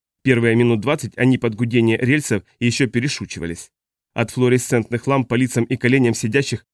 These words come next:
переливались зеленые пятна. Но постепенно боковое покачивание вагона сменилось ровной тягой, и пассажиры один за другим смолкли. Таможенник всю дорогу сидел тихо,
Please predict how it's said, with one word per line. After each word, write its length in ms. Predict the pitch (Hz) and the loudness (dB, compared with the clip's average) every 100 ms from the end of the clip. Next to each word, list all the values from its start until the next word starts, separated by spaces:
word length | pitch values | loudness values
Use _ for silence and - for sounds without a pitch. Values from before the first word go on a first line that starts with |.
| _ _ | _ _
переливались 560 | - 117 117 135 131 104 | 0 2 4 2 0 0
зеленые 460 | 117 123 113 107 113 | 0 0 2 0 -2
пятна. 420 | - 85 - - _ _ _ _ - | -4 -10 -10 -18 _ _ _ _ -4
Но 120 | 226 | -2
постепенно 560 | 147 - 120 175 156 113 | -2 -4 -2 0 2 0
боковое 380 | 117 127 120 | 0 0 0
покачивание 640 | 110 113 120 - 110 110 107 | 0 -2 -2 -2 0 0 0
вагона 460 | 110 110 139 156 139 _ - | -2 -2 2 2 0 _ -8
сменилось 480 | 135 180 214 127 - | 0 2 4 2 0
ровной 320 | 123 110 107 | 2 2 0
тягой, 380 | - 160 147 135 _ _ _ | 0 0 -2 -4 _ _ _
и 80 | - | -6
пассажиры 500 | 247 226 160 131 196 | -4 -2 0 2 2
один 320 | 202 143 139 | 2 0 0
за 140 | 170 180 | 0 0
другим 320 | 170 113 120 | 0 0 -2
смолкли. 540 | - 98 85 - - _ _ _ _ _ _ _ _ _ _ _ | -2 -6 -6 -10 -20 _ _ _ _ _ _ _ _ _ _ _
Таможенник 480 | 120 123 185 143 113 | 2 4 6 4 2
всю 160 | - 123 | 0 2
дорогу 320 | 117 113 113 | 4 4 0
сидел 260 | - 113 | 0 0
тихо, 400 | 113 156 175 - | 0 -2 -2 -4